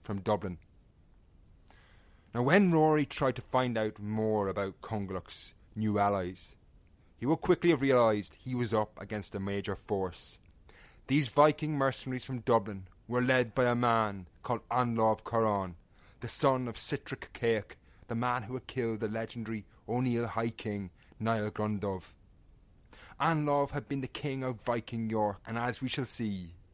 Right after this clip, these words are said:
not a man to be trifled with. Anlov represented a new generation of Scandinavians in Britain and Ireland, who were no longer solely describable as Scandinavian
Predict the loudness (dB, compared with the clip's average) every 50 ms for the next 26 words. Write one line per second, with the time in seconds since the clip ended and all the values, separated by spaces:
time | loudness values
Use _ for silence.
0 | -20 -20 -20 -20 _ _ -12 -6 -2 0 0 2 2 2 2 2 0 -2 -6 -12
1 | -12 -14 -12 -12 -2 0 0 0 0 -2 -6 -8 -6 -8 -8 -8 -12 -20 _ -20
2 | -20 _ -20 _ _ _ _ -20 -20 -20 -20 -20 -20 _ -20 _ _ -20 -20 -20
3 | -20 -20 -20 -20 -14 -2 2 2 4 4 4 4 4 4 2 4 4 4 4 4
4 | 0 0 2 2 2 0 -2 -4 -2 -2 0 2 4 4 4 4 2 -2 -2 -2
5 | -2 0 0 0 0 0 -4 -6 -6 -8 -6 -6 -4 0 0 0 0 0 -2 -2
6 | -2 0 0 0 -2 -2 -4 -6 -6 -4 -4 -4 -4 -2 -2 -4 -4 -4 -4 -6
7 | -4 0 2 2 2 2 2 0 -4 -6 -8 -12 _ _ -20 _ -20 -12 -4 -2
8 | 0 0 2 2 2 4 6 6 6 4 4 0 -4 -4 -6 -6 -10 _ -12 -8
9 | 2 4 6 6 6 4 2 -2 -6 -8 -2 0 0 2 2 0 -2 -4 -8 -8
10 | -10 -10 -12 _ -10 -8 -8 -2 0 2 2 2 0 -2 -2 0 0 0 -2 -2
11 | -6 -8 -8